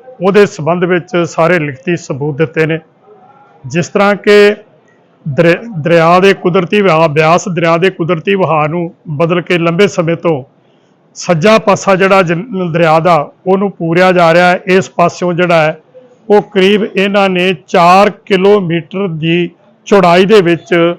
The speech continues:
ਦਰਿਆ ਜਿਹੜਾ ਉਹ ਅੰਮ੍ਰਿਤਸਰ ਆਪਣੇ ਡੇਰੇ ਵਾਲੇ ਪਾਸਿਓਂ ਢਿਲਵਾਂ ਵਾਲੀ ਸਾਈਡ ਨੂੰ ਜ਼ਿਲ੍ਹੇ ਕਪੂਰਥਲਾ ਦੇ ਵਿੱਚ ਧੱਕ ਦਿੱਤਾ ਹੈ।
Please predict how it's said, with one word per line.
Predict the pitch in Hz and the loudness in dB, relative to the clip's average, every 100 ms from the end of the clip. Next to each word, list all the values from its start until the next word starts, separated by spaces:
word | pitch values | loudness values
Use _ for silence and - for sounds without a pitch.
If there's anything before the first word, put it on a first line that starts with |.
| _ _ _ - | _ _ _ -12
ਦਰਿਆ | 151 175 175 165 180 | -4 2 4 4 4
ਜਿਹੜਾ | 190 190 170 | 4 4 4
ਉਹ | 185 214 240 | 4 0 -4
ਅੰਮ੍ਰਿਤਸਰ | 190 220 202 202 196 196 | -2 0 0 2 0 2
ਆਪਣੇ | 185 190 196 | -2 0 -2
ਡੇਰੇ | 160 175 190 | 0 2 2
ਵਾਲੇ | 175 185 | 2 0
ਪਾਸਿਓਂ | 180 160 160 180 175 | 0 -2 -4 -4 -4
ਢਿਲਵਾਂ | - 196 160 196 | 0 0 2 2
ਵਾਲੀ | 190 175 180 | 2 2 0
ਸਾਈਡ | - 165 160 | -2 -2 0
ਨੂੰ | 165 165 | -2 -2
ਜ਼ਿਲ੍ਹੇ | 180 196 | 0 0
ਕਪੂਰਥਲਾ | 185 - 180 175 185 | -2 -4 -6 -4 -4
ਦੇ | 170 180 | -2 -2
ਵਿੱਚ | 175 | -2
ਧੱਕ | 180 196 - | -2 -2 -2
ਦਿੱਤਾ | 151 - 180 | -6 -2 0
ਹੈ। | 180 | 0